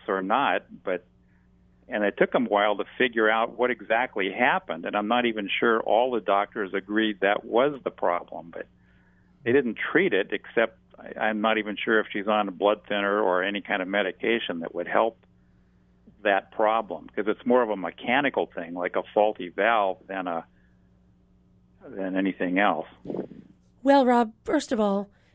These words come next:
Speaker 2: I hope you have your mom's genetics, 'cause if she's doing
Speaker 1: <laughs>
Speaker 2: that awesome in her nineties, good
Speaker 1: I
Speaker 2: for
Speaker 1: know.
Speaker 2: her. You know, we talked earlier, uh, Serena wanted to know what's the oldest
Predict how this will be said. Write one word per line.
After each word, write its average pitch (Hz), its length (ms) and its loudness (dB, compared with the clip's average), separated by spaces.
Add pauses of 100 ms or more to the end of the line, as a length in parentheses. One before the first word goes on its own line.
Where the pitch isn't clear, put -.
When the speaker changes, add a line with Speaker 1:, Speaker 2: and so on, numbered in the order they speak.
(160)
Speaker 2:
I 233 160 4
hope 247 200 2
you 233 100 2
have 196 200 2
your 196 100 2
mom's 180 380 -2
genetics, - 600 -6 (360)
'cause 226 180 -2
if 233 80 0
she's 381 300 2
doing 311 260 4
Speaker 1:
<laughs> 202 80 0
Speaker 2:
that 220 160 4
awesome 202 380 0
in 185 80 0
her 170 100 -2
nineties, 185 640 -4 (560)
good 403 200 4
Speaker 1:
I - 40 -10
Speaker 2:
for 233 100 2
Speaker 1:
know. 196 60 2
Speaker 2:
her. 185 320 -2 (240)
You 262 120 2
know, 262 120 8
we 262 100 4
talked 277 320 0
earlier, 240 500 4 (320)
uh, 190 160 -2
Serena 233 380 4
wanted 220 240 4
to - 80 -4
know 208 160 2
what's 202 220 -2
the 185 160 -6
oldest 208 500 -4